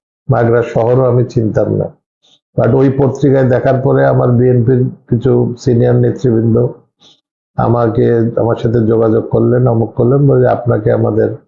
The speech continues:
নির্বাচন করতে হবে" আর কি। তো চিন্তা করলাম যে ঠিক আছে, যেহেতু বলতেছে, আর এলাকার লোকজনে, আমার গ্রামের লোকজনে আমাকে অনেকে ধরলো, তো সেই হিসাবে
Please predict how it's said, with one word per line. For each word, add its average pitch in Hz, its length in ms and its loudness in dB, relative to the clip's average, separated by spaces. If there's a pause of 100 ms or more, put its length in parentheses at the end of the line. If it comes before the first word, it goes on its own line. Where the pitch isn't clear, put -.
(440)
নির্বাচন 120 580 0
করতে 113 380 -2
হবে" 101 300 0
আর 95 100 -6 (100)
কি। 104 100 -12 (1120)
তো 127 340 2
চিন্তা 131 300 0
করলাম 127 420 2
যে 127 180 0
ঠিক 131 200 0
আছে, 123 500 0
যেহেতু 120 300 2
বলতেছে, 123 800 0
আর 120 180 0
এলাকার 117 360 0
লোকজনে, 113 480 0
আমার 117 220 0
গ্রামের 113 360 0
লোকজনে 113 520 0 (120)
আমাকে 123 320 0
অনেকে 117 300 0
ধরলো, 117 560 0 (960)
তো 131 80 2
সেই 139 240 0
হিসাবে 127 680 0